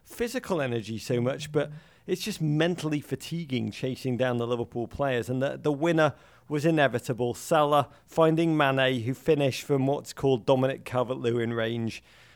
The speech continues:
Oh, they didn't a-, even have to bring on Origi to do us, David.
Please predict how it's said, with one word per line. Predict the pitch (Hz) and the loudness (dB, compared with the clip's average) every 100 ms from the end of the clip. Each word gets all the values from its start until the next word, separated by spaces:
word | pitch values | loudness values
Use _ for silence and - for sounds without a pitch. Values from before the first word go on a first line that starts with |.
| - | -8
Oh, | 156 131 - | -6 -6 -2
they | 175 | -2
didn't | 214 180 165 | 0 0 -2
a-, | 156 - - | -6 -10 -6
even | 147 147 | -2 -2
have | 139 | -2
to | - | -4
bring | 123 151 139 | 0 2 4
on | 131 | 4
Origi | 127 143 151 113 104 | 4 2 0 -2 -6
to | - | -4
do | 110 135 | 2 2
us, | 120 101 | 2 -2
David. | - 117 110 | -4 -2 -2